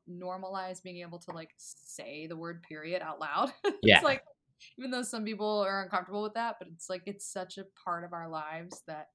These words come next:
Speaker 1: um, women have been taught to be ashamed of for so long, um, that it's just, it's just ridiculous to me at this point. It's like,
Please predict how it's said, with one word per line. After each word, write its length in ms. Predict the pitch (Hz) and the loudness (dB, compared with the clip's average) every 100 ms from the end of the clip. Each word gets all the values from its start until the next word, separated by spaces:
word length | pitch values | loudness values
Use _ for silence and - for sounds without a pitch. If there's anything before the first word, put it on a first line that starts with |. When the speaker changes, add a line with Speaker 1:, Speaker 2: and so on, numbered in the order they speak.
| _ _ _ - 202 | _ _ _ -10 -4
Speaker 1:
um, 300 | 185 175 170 | -4 -4 -4
women 220 | 170 170 | -6 -4
have 100 | 170 | -6
been 120 | 175 | -8
taught 260 | 170 165 - | -10 -10 -10
to 80 | 170 | -10
be 80 | 160 | -10
ashamed 480 | - - 156 165 | -10 -12 -10 -4
of 260 | 220 277 311 | 0 0 -2
for 120 | 320 | -6
so 180 | 311 320 | -4 -4
long, 400 | 320 330 330 339 320 _ _ _ | 0 0 0 -2 -8 _ _ _
um, 500 | 208 202 190 175 170 175 | -2 0 -2 -6 -10 -2
that 200 | 196 185 | 0 0
it's 300 | 175 - - | -4 -10 -8
just, 580 | - 185 180 - - - _ _ - - _ | -2 -2 -2 -12 -14 -16 _ _ -20 -20 _
it's 380 | 196 175 165 - | -6 -6 -8 -8
just 260 | 196 190 - | -6 -8 -8
ridiculous 440 | 160 156 - 165 | -12 -10 -12 -12
to 80 | - | -14
me 80 | - | -14
at 100 | - | -14
this 120 | - | -14
point. 220 | - - - | -14 -14 -16
It's 120 | - 170 | -12 -10
like, 180 | 160 | -10